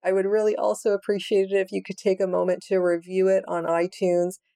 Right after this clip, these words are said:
The reviews go a long way. Like, I should say, actually, that we recently hit ten thousand downloads, which is amazing. I mean, it's been a long journey with this podcast, but I've truthfully been doing this all on my own,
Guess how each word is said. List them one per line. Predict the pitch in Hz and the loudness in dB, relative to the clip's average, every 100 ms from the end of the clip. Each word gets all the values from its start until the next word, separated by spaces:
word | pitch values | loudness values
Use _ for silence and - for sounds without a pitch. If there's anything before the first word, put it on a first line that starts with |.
| _ - | _ 0
The | 185 | 2
reviews | 180 180 185 185 | 2 2 2 2
go | 185 175 | 2 0
a | 170 | 2
long | 170 170 170 | 0 -2 0
way. | 165 165 170 | 2 2 0
Like, | 165 - _ _ | -2 -6 _ _
I | 175 | -4
should | - 190 | -2 -4
say, | - 190 180 | 0 0 2
actually, | 170 - 180 165 | -2 -2 0 0
that | 165 165 - - _ _ _ | 2 0 -2 -16 _ _ _
we | 180 | 0
recently | 170 175 - 175 175 | 2 2 0 0 0
hit | 165 180 | 0 -2
ten | - 185 180 | -2 -4 0
thousand | 175 175 175 | 0 0 -2
downloads, | 165 165 180 175 160 160 160 - | 0 0 0 0 2 0 -2 -8
which | - 175 175 | -2 0 0
is | 175 | -2
amazing. | 170 170 175 175 175 165 170 170 | 0 0 0 0 -2 -2 -2 -2
I | 170 | 0
mean, | 165 165 | 0 -2
it's | - | -2
been | - 175 | -2 0
a | 170 | 0
long | 170 170 180 | 0 0 -2
journey | 170 170 175 170 160 | -2 0 0 0 0
with | 170 | 0
this | 180 - - | -2 -6 -4
podcast, | 175 175 196 170 175 - - | -2 -2 -2 -2 -4 -8 -2
but | 175 | 0
I've | 170 - | 0 -4
truthfully | - 214 214 220 196 175 165 | -2 0 0 0 2 2 2
been | 170 165 | 0 0
doing | 170 185 175 | 0 0 0
this | 165 | -2
all | - 175 175 | -2 0 0
on | 165 | 0
my | 165 160 | -2 0
own, | 165 160 | 2 0